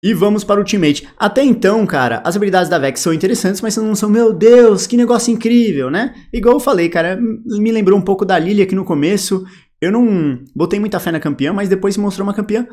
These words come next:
muito, muito interessante, com gameplay bem único, cara. Onda Sombria. A sombra avança, marcando o primeiro campeão inimigo que for atingido e causando dano mágico a ele. Depois,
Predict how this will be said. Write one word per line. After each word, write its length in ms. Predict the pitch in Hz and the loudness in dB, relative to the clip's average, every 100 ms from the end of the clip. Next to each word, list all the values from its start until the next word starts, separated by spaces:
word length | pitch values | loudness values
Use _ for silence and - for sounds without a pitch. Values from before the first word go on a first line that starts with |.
| - 226 | -10 -2
muito, 420 | 196 214 226 214 | 0 2 0 0
muito 240 | 180 185 | -2 -2
interessante, 400 | 185 165 151 151 | -4 -4 -6 -6
com 80 | 165 | -6
gameplay 360 | 156 151 147 139 | -4 -4 -4 -4
bem 180 | 175 | -4
único, 260 | 135 107 - | -4 -6 -10
cara. 320 | - 107 95 - - - - _ | -8 -8 -10 -18 -20 -20 -20 _
Onda 220 | 180 214 | -2 -2
Sombria. 480 | 208 190 131 110 98 | -2 -4 -4 -4 -6
A 120 | - | -8
sombra 260 | - 196 240 | -4 -2 -2
avança, 320 | 151 147 151 | 0 -2 -4
marcando 280 | 151 143 151 | -8 -6 -6
o 20 | |
primeiro 360 | 143 143 147 131 | -4 -2 -2 -4
campeão 280 | 147 139 135 | -6 -4 -2
inimigo 340 | 127 120 123 | 0 -2 -4
que 100 | - | -10
for 140 | 147 | -10
atingido 400 | 127 151 117 139 | -8 -6 -6 -6
e 40 | 151 | -6
causando 340 | 160 143 151 | -6 -4 -4
dano 160 | 139 143 | -4 -4
mágico 300 | 139 143 - | -6 -6 -6
a 40 | |
ele. 240 | 120 92 - _ _ | -6 -6 -14 _ _
Depois, 560 | 240 233 170 175 175 | -4 -2 0 0 -4